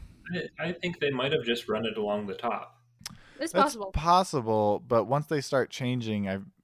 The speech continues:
Speaker 3: feel like they would do multiple, like, 'cause if you're running it along the top and then you just have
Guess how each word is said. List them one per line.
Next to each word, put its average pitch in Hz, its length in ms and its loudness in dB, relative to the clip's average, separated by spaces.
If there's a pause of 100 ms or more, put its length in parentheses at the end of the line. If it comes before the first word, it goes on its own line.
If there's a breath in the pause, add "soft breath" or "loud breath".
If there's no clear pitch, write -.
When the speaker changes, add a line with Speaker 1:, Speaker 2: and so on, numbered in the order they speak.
Speaker 3:
feel 120 140 -2
like 110 100 0
they 104 120 -2
would 95 120 -2
do 92 100 -4
multiple, 90 920 -4 (540)
like, 147 180 2
'cause 160 140 -4
if 175 80 -2
you're 180 120 -2
running 135 300 4
it 147 100 0
along 113 380 4
the 110 80 -4
top 101 400 0
and 92 100 -4
then 95 120 -2
you 95 100 -2
just 98 140 -8
have 98 180 -2